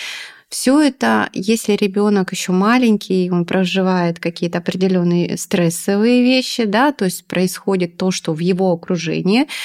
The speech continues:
так как, э, на него влияют еще и социальные какие-то моменты, начиная там с садика и потом школа и так далее.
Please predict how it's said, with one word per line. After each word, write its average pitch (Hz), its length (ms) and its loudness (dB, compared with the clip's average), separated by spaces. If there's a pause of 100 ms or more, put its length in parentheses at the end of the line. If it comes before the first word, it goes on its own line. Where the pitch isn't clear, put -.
(380)
так 170 240 0
как, - 260 -8
э, 170 220 0
на 175 80 2
него 175 300 2
влияют 175 540 0
еще - 200 -6
и 170 40 -2
социальные 170 680 0
какие-то 262 380 0
моменты, 254 500 4
начиная 202 500 2
там 190 240 0
с - 80 -4
садика 185 800 -2
и - 180 -2
потом 175 320 -2
школа 185 460 -2
и - 180 -6
так 175 320 -6
далее. 170 480 0